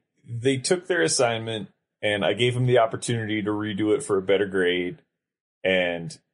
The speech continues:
they, they did some legwork, but they, you know, they're, they're still starting from a rough place. I'm gonna upgrade this to a C plus with, with, with where you're at. And I, I imagine yours might be changing as well.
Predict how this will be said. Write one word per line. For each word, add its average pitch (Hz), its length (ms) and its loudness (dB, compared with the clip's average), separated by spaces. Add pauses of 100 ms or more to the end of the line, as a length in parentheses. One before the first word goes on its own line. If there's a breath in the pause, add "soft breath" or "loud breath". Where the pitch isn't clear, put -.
(280)
they, 104 380 0
they 107 120 0
did 131 300 2
some 139 320 4
legwork, 104 580 0
but 98 120 -2
they, 104 240 -2 (140)
you 78 140 -16
know, 92 140 0
they're, 101 180 -2 (120)
they're 101 100 -2
still 117 200 -4
starting 104 360 0
from 98 220 -8
a - 20 -2
rough 92 240 0
place. 92 340 -2
I'm 240 200 2
gonna 240 160 2
upgrade 135 500 2
this 113 260 -2
to 110 180 0
a 98 40 2
C 101 300 -4
plus - 800 0 (640)
with, 98 220 -2 (160)
with, 95 280 0
with 98 220 -4
where 95 100 0
you're 92 300 0
at. 76 320 0
And 95 100 -4
I, 104 160 0
I 101 140 -4
imagine 110 400 -2
yours 110 240 -6
might 95 160 -4
be 92 80 -6
changing 85 420 -8
as 71 140 -10
well. 85 480 0